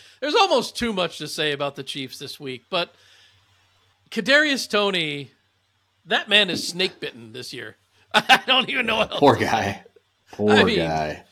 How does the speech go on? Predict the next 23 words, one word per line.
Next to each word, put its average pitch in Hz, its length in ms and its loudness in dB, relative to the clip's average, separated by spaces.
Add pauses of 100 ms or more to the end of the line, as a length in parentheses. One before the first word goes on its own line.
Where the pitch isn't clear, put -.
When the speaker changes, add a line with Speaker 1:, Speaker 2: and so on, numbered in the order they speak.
(1000)
Speaker 1:
I, 190 520 4 (340)
I 202 180 6
have 214 160 4
no 214 180 6
reason 202 460 -2
to 180 120 -6
have 180 180 0
a 180 60 -6
soft 180 260 -2
spot 175 200 -4
in 165 60 -18
my 160 100 -2
heart 165 220 -4
for 165 100 -14
Kadarius 160 460 -6
Toney, 170 280 -6
but 170 180 -4
it's 180 120 -6
getting 190 200 -4
there 160 120 -2
pretty 151 200 -10
quick 135 400 -8 (380)
because, 147 680 -4